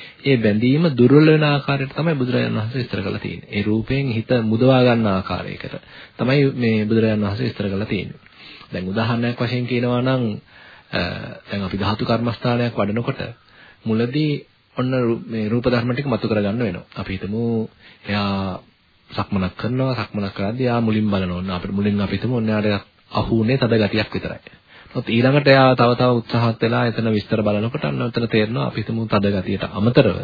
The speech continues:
මෙතන ඔන්න රළු ගතියක් තියෙනවා, නැත්නම් සිනිඳු ගතියක් තියෙනවා, උණුසුම් ගතියක් තියෙනවා, සිසිල් ගතියක් තියෙනවා. ඔන්න ඔය වගේ නානා ප්‍රකාර වශයෙන් ඔය ලක්ෂණ ටික පේන්න ගන්නවා. නමුත් ඔය පෙනීම හැමදාම තව තව වර්ධනය වෙවි පේන්නේ නැහැ.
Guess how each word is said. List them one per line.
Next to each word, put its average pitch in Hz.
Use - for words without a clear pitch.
මෙතන 107
ඔන්න 98
රළු 110
ගතියක් 110
තියෙනවා, 107
නැත්නම් 98
සිනිඳු 120
ගතියක් 120
තියෙනවා, 104
උණුසුම් 110
ගතියක් 113
තියෙනවා, 104
සිසිල් 117
ගතියක් 120
තියෙනවා. 117
ඔන්න 117
ඔය 127
වගේ 151
නානා 120
ප්‍රකාර 117
වශයෙන් 143
ඔය 127
ලක්ෂණ 101
ටික 135
පේන්න 101
ගන්නවා. 107
නමුත් 131
ඔය 120
පෙනීම 143
හැමදාම 131
තව 123
තව 139
වර්ධනය 131
වෙවි 156
පේන්නේ 156
නැහැ. 120